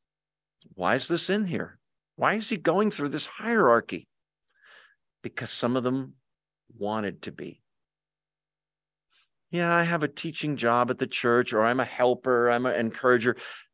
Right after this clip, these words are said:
I wish I was an apostle. Those guys get listened to. They get the, the nods and the greetings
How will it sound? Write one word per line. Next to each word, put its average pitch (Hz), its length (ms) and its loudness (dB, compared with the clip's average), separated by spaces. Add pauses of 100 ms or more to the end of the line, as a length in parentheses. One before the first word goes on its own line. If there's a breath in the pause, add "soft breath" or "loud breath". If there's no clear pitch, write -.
(100)
I 139 40 -12
wish 190 160 -6
I 180 60 4
was 123 180 2
an - 80 -8
apostle. - 840 -4 (480)
Those 156 220 2
guys 113 280 2
get - 200 -2
listened 127 520 0
to. 95 320 -6 (300 loud breath)
They 147 160 6
get 135 280 4
the, 98 280 -2 (640)
the 104 100 -4
nods 107 540 2
and 101 140 -2
the 98 80 0
greetings 104 920 -4